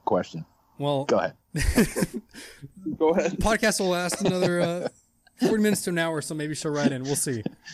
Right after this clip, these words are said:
Speaker 1: All right.
Speaker 2: Uh, so what's
Speaker 1: We'll
Speaker 2: everyone,
Speaker 1: have to ask her.
Speaker 2: what's everyone smoking right now?
Speaker 1: So with this quarantine, I feel like, uh, well, I know I'm not the only one.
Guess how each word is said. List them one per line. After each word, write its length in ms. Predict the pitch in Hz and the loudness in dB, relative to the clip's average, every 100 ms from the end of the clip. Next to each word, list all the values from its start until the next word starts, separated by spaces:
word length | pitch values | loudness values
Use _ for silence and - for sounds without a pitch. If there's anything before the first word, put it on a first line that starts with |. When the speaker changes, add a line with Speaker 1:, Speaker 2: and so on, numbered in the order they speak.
| - _ | -20 _
Speaker 1:
All 60 | 175 | -2
right. 220 | 90 - - _ _ - - - _ - | 0 -2 -16 _ _ -20 -20 -20 _ -4
Speaker 2:
Uh, 80 | 170 | -2
so 80 | - - _ _ _ _ _ _ _ | -2 -10 _ _ _ _ _ _ _
what's 300 | 139 143 147 120 | -8 -4 -2 0
Speaker 1:
We'll 60 | 117 | 2
Speaker 2:
everyone, 180 | 92 101 | 4 4
Speaker 1:
have 120 | - | 2
to 120 | 92 | 0
ask 260 | 92 92 - | 0 0 -4
her. 140 | 87 _ _ _ - | -14 _ _ _ -6
Speaker 2:
what's 220 | 165 208 | -4 -2
everyone 220 | 202 175 | -4 -4
smoking 320 | - 175 175 | -4 -6 -6
right 180 | 143 117 | -6 -6
now? 240 | 113 110 - _ _ _ _ _ _ _ _ _ _ - - - - - - - - - - _ _ - | -8 -10 -14 _ _ _ _ _ _ _ _ _ _ -20 -16 -14 -12 -12 -12 -12 -14 -18 -20 _ _ -14
Speaker 1:
So 540 | - 123 120 120 120 - _ _ _ _ _ - | -6 0 2 2 -2 -8 _ _ _ _ _ -2
with 220 | 123 185 | -2 0
this 200 | 214 147 | -2 -4
quarantine, 760 | - 135 131 131 - 104 90 87 | -4 -2 0 -2 -6 -10 -8 -6
I 100 | 92 | -6
feel 320 | - 120 117 | 0 4 4
like, 360 | 104 101 87 107 | 4 2 0 0
uh, 200 | 113 131 | 0 0
well, 380 | 117 107 95 95 _ _ - - _ _ _ | 0 0 0 -2 _ _ -20 -20 _ _ _
I 140 | 92 101 | -2 0
know 340 | 123 143 147 | 2 2 2
I'm 80 | 131 | 0
not 180 | 117 110 | -2 -2
the 80 | |
only 200 | 107 98 | -6 -6
one. 200 | 85 73 | -8 -12